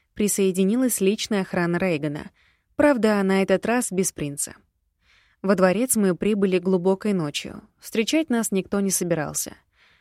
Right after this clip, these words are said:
А вместо того, чтобы проводить меня в мою комнату, по какой-то причине я оказалась в комнате для допросов.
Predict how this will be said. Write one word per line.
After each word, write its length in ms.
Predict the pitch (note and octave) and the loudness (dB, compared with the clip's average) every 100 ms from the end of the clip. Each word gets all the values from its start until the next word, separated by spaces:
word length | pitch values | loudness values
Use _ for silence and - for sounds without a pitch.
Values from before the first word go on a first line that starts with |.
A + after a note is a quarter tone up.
| _ | _
А 140 | G3+ | 0
вместо 340 | G3+ G#3 - G3+ | 2 0 0 0
того, 300 | G3 F#3+ G#3 | 0 0 -2
чтобы 280 | - F#3 E3+ | 0 0 0
проводить 480 | F3+ F3+ F3 F#3+ | 0 0 0 0
меня 300 | F3+ F3 E3+ | 0 0 0
в 20 | E3 | -2
мою 280 | E3+ E3 | -2 -2
комнату, 580 | - B3 A#3+ F3+ D#3+ D#3+ - _ _ _ | -2 0 0 -2 -4 -8 -12 _ _ _
по 120 | - G#3 | -2 0
какой-то 400 | A3 A#3 A3+ G3+ | 2 2 0 -2
причине 480 | G#3 F#3+ C4+ B3+ | -4 -2 0 0
я 220 | F#3 F3+ F3 | 0 -2 -2
оказалась 520 | - F3+ G#3+ G#3 - | -4 -2 0 -2 -4
в 60 | |
комнате 480 | - A#3 G#3+ F3+ F3+ | -8 -2 -2 -2 -4
для 160 | E3+ F3+ | -4 -2
допросов. 720 | G3 - G3 D3+ F3 - | -2 -2 -6 -8 -12 -18